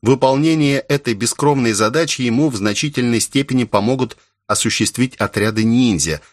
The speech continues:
уже легализовавшиеся в городах-жертвах на пути армейских колонн. Но госпоже Гортензии все же удалось найти подход к герцогу Реглейцу, сообщил Агрий в самом конце своего доклада.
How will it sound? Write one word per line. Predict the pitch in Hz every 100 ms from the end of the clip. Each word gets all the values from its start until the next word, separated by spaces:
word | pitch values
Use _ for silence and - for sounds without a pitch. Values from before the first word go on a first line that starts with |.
| _ -
уже | 110 110 107
легализовавшиеся | 101 113 107 104 113 113 90 - 92 87 95
в | 87
городах-жертвах | 98 98 92 80 95 135 - 117 -
на | 87
пути | 95 - 104
армейских | 98 92 76 76 - -
колонн. | - 82 69 65 _ _ _ _ _ _ _ -
Но | 107 139 196 175
госпоже | 151 - 127 156
Гортензии | 135 131 - 151 135 131 131 120
все | - 131
же | 120
удалось | 123 117 113 113 - - 110
найти | 107 104 123
подход | 98 95 - 117 -
к | 113
герцогу | 95 95 113 - 95 107 98 90
Реглейцу, | 95 95 104 104 82 - 71 - _ _
сообщил | - 87 - 107 95 -
Агрий | 135 131 127 - -
в |
самом | - 98 95
конце | - 80 98
своего | 90 90 87 85
доклада. | 85 95 85 64 57